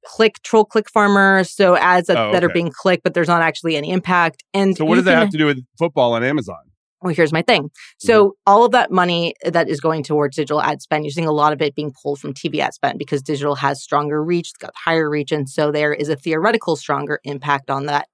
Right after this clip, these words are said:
Speaker 1: in, on the conversion ratio to actually get people to spend money. But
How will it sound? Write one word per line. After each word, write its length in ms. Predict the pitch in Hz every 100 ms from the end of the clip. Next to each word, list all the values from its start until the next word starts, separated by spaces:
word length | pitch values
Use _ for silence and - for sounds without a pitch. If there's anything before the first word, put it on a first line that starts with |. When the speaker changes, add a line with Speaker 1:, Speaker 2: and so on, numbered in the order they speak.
| -
Speaker 1:
in, 160 | 160 151 139
on 140 | 156
the 60 | 151
conversion 460 | - 147 151 143
ratio 460 | 143 - - - - _ -
to 60 | 180
actually 260 | 175 - 156
get 160 | 151
people 200 | 160 -
to 60 | 139
spend 260 | - 135
money. 280 | 147 143 - _ _ _ _
But 480 | 262 262 160 - -